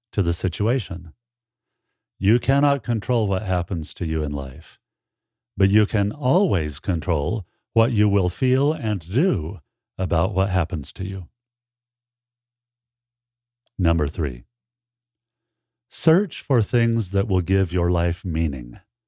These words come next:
Write them down. Ask for help in identifying those things. Be willing to step into new experiences and leave the past behind, especially those things in the past that are just baggage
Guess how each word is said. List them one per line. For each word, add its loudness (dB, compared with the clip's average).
Write 2
them 0
down. -2
Ask 4
for 2
help 4
in 2
identifying 0
those -6
things. -8
Be 6
willing 4
to -2
step -2
into -2
new 4
experiences -2
and 2
leave 0
the -2
past -2
behind, 0
especially 0
those 0
things 0
in 0
the 0
past 0
that 2
are 2
just -4
baggage -2